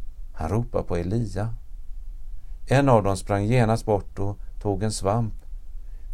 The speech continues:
fyllde den med surt vin och satte den på en käpp för att ge honom att dricka.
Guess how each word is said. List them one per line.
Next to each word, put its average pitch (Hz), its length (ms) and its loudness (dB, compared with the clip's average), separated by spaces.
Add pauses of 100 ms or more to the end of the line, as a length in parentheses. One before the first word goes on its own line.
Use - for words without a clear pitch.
fyllde 113 360 4
den 107 160 4
med 120 120 2
surt 110 400 -2
vin 90 320 2
och 92 160 0 (220)
satte - 460 0
den 92 160 4
på 101 140 -2
en 101 120 0
käpp - 460 -4 (460)
för 98 60 -4
att 95 120 -4
ge 95 220 0
honom 85 260 -2
att 78 140 -4
dricka. 95 500 -6